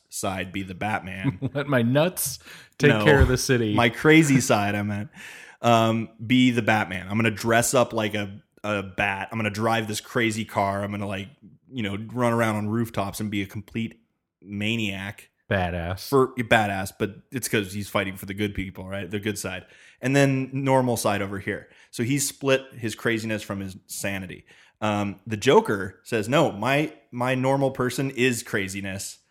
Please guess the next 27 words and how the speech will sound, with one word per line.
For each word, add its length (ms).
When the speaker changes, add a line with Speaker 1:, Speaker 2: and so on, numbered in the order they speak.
Speaker 1:
but 500
I'm 200
cr-, 220
as 220
crazy 400
as 120
you 180
are." 140
So 180
it's 100
a 40
mirror 360
image, 360
I 80
think. 320
Speaker 2:
Yeah. 260
Speaker 1:
Um, 500
and, 360
uh, 340
in 160
the 100
Dark 320
Knight 180
movies, 300
it 100
was 140
about, 400